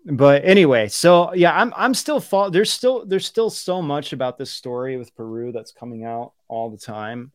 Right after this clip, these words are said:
And, um, also with, um, more about the miners and, and how it's so weird and, and just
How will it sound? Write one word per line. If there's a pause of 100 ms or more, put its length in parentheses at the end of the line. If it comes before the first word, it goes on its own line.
(100)
And,
um, (560)
also
with,
um, (1600)
more
about (100)
the
miners
and,
and
how
it's
so
weird
and,
and
just